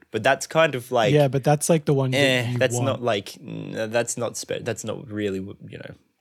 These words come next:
Speaker 2: Yeah,
Speaker 1: what
Speaker 2: I
Speaker 1: I
Speaker 2: don't think you're
Speaker 1: want.
Speaker 2: gonna get Charlie Bucket. You're not, you're not good enough.
Speaker 1: I'm <laughs> damn. All right.
Speaker 2: Yeah. Anyway, okay, so here we go. So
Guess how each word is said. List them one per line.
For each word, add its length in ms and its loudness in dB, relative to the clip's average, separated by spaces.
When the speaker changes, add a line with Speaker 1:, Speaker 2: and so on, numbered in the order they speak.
Speaker 2:
Yeah, 440 -4
Speaker 1:
what 140 -4
Speaker 2:
I 80 4
Speaker 1:
I 40 6
Speaker 2:
don't 100 4
think 220 0
you're 60 2
Speaker 1:
want. 120 -4
Speaker 2:
gonna 100 -2
get 80 -6
Charlie 240 -2
Bucket. 320 -8
You're 140 -4
not, 160 -8
you're 200 -4
not 180 -4
good 200 2
enough. 560 -10
Speaker 1:
I'm 180 -4
<laughs> 320 -12
damn. 420 -8
All 80 -6
right. 240 -12
Speaker 2:
Yeah. 400 -2
Anyway, 340 2
okay, 180 0
so 140 -4
here 100 2
we 80 2
go. 220 -4
So 540 2